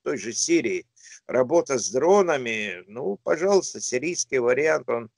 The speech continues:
э, наших действий. Он показывает, что можно прекрасно справляться со всей этой мишурой. Ну да, действительно, некоторые из них это просто так вот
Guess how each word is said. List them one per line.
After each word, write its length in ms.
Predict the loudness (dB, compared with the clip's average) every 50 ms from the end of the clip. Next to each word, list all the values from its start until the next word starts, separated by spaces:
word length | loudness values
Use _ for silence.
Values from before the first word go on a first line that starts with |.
| -20 -20 -20 -20 -20 _ _ -2
э, 160 | 0 2 2
наших 520 | 2 2 2 2 2 0 -2 -4 -6 -6 -6
действий. 480 | -6 -6 -6 -6 -8 -10 -8 -4 -2
Он 140 | -2 -2 -2
показывает, 560 | 0 -2 0 0 2 0 0 2 0 -2 -4 -4
что 160 | -10 -12 -8
можно 280 | -6 -6 -6 -6 -6 -4
прекрасно 880 | -2 -2 -2 -2 -4 -6 -4 0 2 4 6 4 4 2 -2 -6 -8 -8
справляться 760 | -10 -10 -8 -8 -6 -6 -4 -2 0 0 0 0 0 -4 -10 -8 -6
со 140 | -6 -6
всей 320 | -6 -6 -6 -4 -4 -4 -4
этой 320 | -6 -8 -8 -6 -8 -8 -8
мишурой. 560 | -8 -12 -12 -8 -8 -6 -6 -6 -10 -10 _ _ -20 -20 -18 -18 -18 -18 _ -6
Ну 220 | 0 2 2 2
да, 340 | 6 8 8 8 8 8 4
действительно, 720 | 2 -2 -4 -4 -4 -6 -6 -6 -6 -6 -6 -4 -4 -4
некоторые 520 | -2 -4 -6 -6 _ -10 -6 -2 -2 -2 -2
из 100 | -4 -4
них 200 | -4 -4 -4 -4
это 180 | -6 -4 -6 -6
просто 360 | -4 -4 -6 -6 -6 -6 -4 0
так 180 | 0 0 0 -2
вот 100 | -12 -14